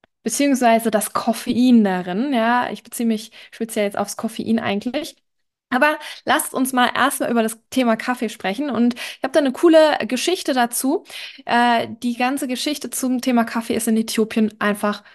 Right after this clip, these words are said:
gestartet, losgegangen. Und eine bekannt-, eine der bekanntesten Stories erzählt, wie ein Ziegenhirte namens Kaldi, der im neunten Jahrhundert gemerkt hat, dass eine seiner Ziegen nach dem Futtern von so einer Kaffeekirsche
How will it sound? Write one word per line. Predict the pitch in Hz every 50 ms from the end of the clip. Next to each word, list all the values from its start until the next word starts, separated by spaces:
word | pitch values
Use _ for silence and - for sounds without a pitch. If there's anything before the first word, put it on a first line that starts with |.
| _ -
gestartet, | - 208 202 - - - - 220 185 185 196 208 233 226 - 320 370 - -
losgegangen. | 220 233 233 233 277 262 240 247 254 285 320 -
Und | 240
eine | 240 233 233 233 226
bekannt-, | 233 220 220 - - 262 311 311 -
eine | - 233 254 285 302
der | 294 254 226
bekanntesten | 220 220 - - 330 359 370 - 330 294
Stories | - - 277 262 240 226 247 311 - - - - - - - - - - -
erzählt, | - 233 226 - - 262 269 294 302 285
wie | 262 262 254 -
ein | - - 220 220 214 208 - -
Ziegenhirte | - - - 302 330 508 554 480 339 262 - - 233 226 226 214 220 220 - 262 277
namens | 285 277 240 220 220 226 226 -
Kaldi, | - - - 254 254 277 294 262 240
der | 208 220 208 202 226 -
im | 214 208 214 220
neunten | 220 233 262 320 359 359
Jahrhundert | 359 349 320 320 294 294 277 269 - -
gemerkt | 254 240 240 240 247 254 -
hat, | 226 -
dass | 208 214 -
eine | - - 214 240 277 311 294
seiner | - 240 226 202 196 196
Ziegen | - - - 285 294 285 269 247 233
nach | 220 208 220 220
dem | - 214 202 -
Futtern | - - 311 302 - 240 226 262 285
von | - - 226 214 214 214 -
so | 226 - 214
einer | 202 202 196 - _ _ -
Kaffeekirsche | - - 214 208 - 208 190 - - - - 262 262 277 311 349 - - 220 233